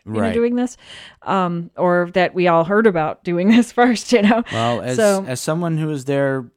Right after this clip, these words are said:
Speaker 2: pretty close to the beginning, I can confirm that, especially in the very early days of podcasting, yes, it was pretty much all white dudes.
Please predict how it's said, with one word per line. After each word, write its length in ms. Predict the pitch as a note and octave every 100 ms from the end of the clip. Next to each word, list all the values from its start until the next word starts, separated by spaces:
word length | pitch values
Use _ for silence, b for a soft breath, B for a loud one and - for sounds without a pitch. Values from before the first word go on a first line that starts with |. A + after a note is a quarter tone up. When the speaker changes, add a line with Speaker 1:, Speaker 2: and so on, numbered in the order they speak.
| _
Speaker 2:
pretty 160 | C#3 C3
close 240 | C#3 C3
to 40 | -
the 40 | B2+
beginning, 520 | B2 B2+ B2+ B2 G2
I 140 | A#2+
can 200 | A#2 B2+
confirm 640 | A2+ B2 A#2+ B2+ A#2+ A#2+ A#2 - _ _ _
that, 380 | A2 A2 A2 G#2+
especially 480 | G2+ - B2 A2+ B2+
in 60 | A2+
the 80 | G#2
very 240 | A2+ A2+
early 280 | G2+ A2+ A2
days 220 | G#2+ G#2
of 100 | G#2
podcasting, 760 | A#2 G#2+ G#2 A2 G2+ - G#2 G2+ _ _
yes, 280 | A2+ G#2 A2+
it 40 |
was 120 | A#2
pretty 200 | - A#2+
much 200 | G#2+ G#2
all 240 | - G2 F#2+
white 200 | F2 F2
dudes. 360 | F2 D2+ -